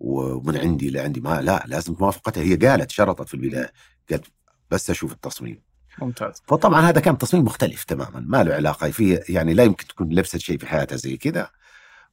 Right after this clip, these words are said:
Speaker 1: و-، وبعد كده من هنا، من ذيك المرة حتى ارتبطت أنا بالعائلة البريطانية. غريب يعني، ما-، حتى ارتباطي فيهم كان غريب شوي، إنه بعدها تشارلز وبعدها كاميليا وبعدها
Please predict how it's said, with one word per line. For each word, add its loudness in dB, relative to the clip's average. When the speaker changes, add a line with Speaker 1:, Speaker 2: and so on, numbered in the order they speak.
Speaker 1:
و-، -4
وبعد 0
كده 0
من 4
هنا، 8
من 6
ذيك 4
المرة 4
حتى -2
ارتبطت -2
أنا 2
بالعائلة 4
البريطانية. -2
غريب -2
يعني، -2
ما-، -4
حتى -4
ارتباطي -4
فيهم -4
كان -4
غريب -4
شوي، -14
إنه -4
بعدها 0
تشارلز -4
وبعدها -4
كاميليا -4
وبعدها -4